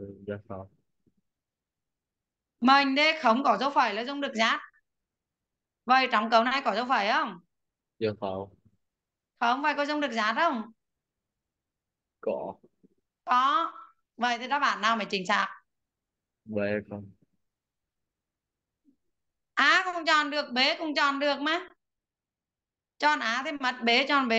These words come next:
Speaker 2: mất A thì phải chọn cấu mẫu là hợp lý nhất.
Speaker 1: Cô giấy.
Speaker 2: Đúng rồi, vậy là câu dễ chứ.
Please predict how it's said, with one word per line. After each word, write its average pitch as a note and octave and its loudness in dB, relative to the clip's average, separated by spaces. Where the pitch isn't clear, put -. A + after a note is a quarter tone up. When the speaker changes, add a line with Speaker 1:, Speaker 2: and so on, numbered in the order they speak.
Speaker 2:
mất A#3+ 0
A A3+ -2
thì C#4+ -10
phải B3 -6
chọn B3 2
cấu G#3+ 4
mẫu A3+ 0
là C4+ 2
hợp A3+ -4
lý G#3+ -2
nhất. G#3+ -4
Speaker 1:
Cô C#3+ 4
giấy. A#2+ 2
Speaker 2:
Đúng C4 -4
rồi, D#4 4
vậy C#4 -6
là C4 -4
câu E4+ 0
dễ B3+ 2
chứ. F#4+ -4